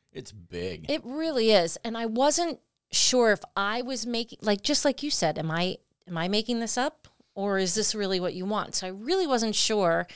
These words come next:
Speaker 2: So I just decided, well, if it really is, like, I'm supposed to say goodbye to this guy,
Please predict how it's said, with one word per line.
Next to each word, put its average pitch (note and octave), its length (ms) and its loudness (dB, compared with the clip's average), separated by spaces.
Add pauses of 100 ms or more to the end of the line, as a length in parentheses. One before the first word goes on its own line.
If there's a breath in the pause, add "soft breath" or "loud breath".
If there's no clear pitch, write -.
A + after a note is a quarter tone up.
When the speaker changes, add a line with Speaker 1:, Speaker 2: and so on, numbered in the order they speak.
(680 loud breath)
Speaker 2:
So - 260 4
I G#3+ 100 4
just G#3 240 -4
decided, G3 440 -6
well, A3+ 160 -4
if A3+ 120 -10
it G#3+ 120 0
really B3+ 360 2
is, A#3+ 360 6
like, F3+ 200 4
I'm G#3+ 240 0
supposed - 640 -4
to G#3 60 -4
say G#3 220 0
goodbye E3 400 -4
to C#4+ 100 0
this E4 240 -4
guy, E4+ 360 -2